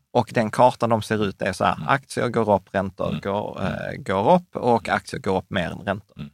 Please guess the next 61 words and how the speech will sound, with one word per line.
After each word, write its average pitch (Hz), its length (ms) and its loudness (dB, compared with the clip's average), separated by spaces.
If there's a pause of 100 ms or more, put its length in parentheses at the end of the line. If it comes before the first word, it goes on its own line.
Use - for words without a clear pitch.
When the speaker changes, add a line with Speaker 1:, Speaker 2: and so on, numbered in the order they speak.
(120)
Speaker 1:
Men 131 140 4
det 131 60 6
är 110 60 6
ingen 123 240 0
sanning. - 400 -8 (120)
Speaker 2:
Nej, 151 180 -8 (100)
exakt. - 300 -6 (300)
Och - 200 -10
där 92 160 4
blir 87 180 2
det 80 60 -4
just - 140 -8
att 73 80 -6
var 101 180 4
någonstans 87 360 2
i 85 40 -4
världen 80 200 -2
tittar 82 220 -6
vi? 76 40 -8
Tittar - 260 -6
vi - 40 -4
på 82 180 -6 (140)
Himalaya 92 640 4 (260)
och - 60 -10
ska 80 160 -4
rita 76 260 -2
om 73 220 -2 (500)
kartan, - 360 0
ja, - 80 2
men 101 140 4
bergen 78 320 2
står 71 200 -4
fortfarande - 460 -12
där. - 180 -4
Liksom. - 200 -16 (240)
Det - 60 -4
spelar - 180 -4
ingen 78 120 -4
roll 73 140 -4
om 73 120 -12
det 82 60 -10
är - 20 -10
om 80 120 -10
femtio 73 340 -4
år 71 140 -4
eller 67 100 -8
hundra 82 180 -6
år. 85 60 -10 (240)
Bergen 101 260 4
kommer 69 140 -6
troligen - 360 2
stå - 120 -6
kvar - 200 -8
där. - 100 -14 (720)
Men 90 100 2
om 85 40 2
vi 76 60 -4
tittar - 200 -4
på 87 100 -2
den 87 100 6
mest 95 180 4